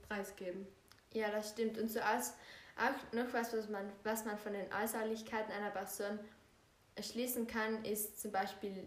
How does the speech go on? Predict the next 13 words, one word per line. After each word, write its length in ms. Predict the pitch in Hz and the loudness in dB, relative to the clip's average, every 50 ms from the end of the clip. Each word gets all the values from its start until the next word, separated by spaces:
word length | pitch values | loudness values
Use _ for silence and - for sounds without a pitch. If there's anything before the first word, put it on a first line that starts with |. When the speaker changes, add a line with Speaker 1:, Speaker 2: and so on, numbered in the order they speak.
| - | -8
Speaker 2:
die 100 | - 196 | -8 -8
Kleidung, 580 | - - - 190 190 190 190 208 220 233 233 220 | -6 -2 0 2 2 4 4 4 4 4 4 4
die 80 | 233 226 | 4 4
man 200 | 226 226 220 220 | 4 2 2 0
trägt. 320 | 226 226 247 330 - - - - - - - - - - - - | 2 2 2 2 0 -2 -10 -14 -18 -18 -18 -18 -18 -18 -12 -6
Und 100 | - 220 | -2 0
so 100 | 226 - | 4 6
ist 220 | 220 233 233 - - | 6 4 4 4 2
es 240 | 220 220 - - - | 2 2 2 -2 -4
speziell 480 | - - 208 214 - 214 214 208 208 208 | -2 -2 -2 0 2 2 2 2 2 -2
unter 340 | 208 208 196 196 185 180 - | -2 -2 0 0 0 0 4
Jugendlichen 640 | 202 226 240 247 247 240 226 226 220 - 220 196 196 | 6 6 6 6 4 2 2 0 0 0 -2 0 2
wichtig, 420 | 202 233 240 - - 277 294 285 | 2 0 0 0 -2 -2 -2 -2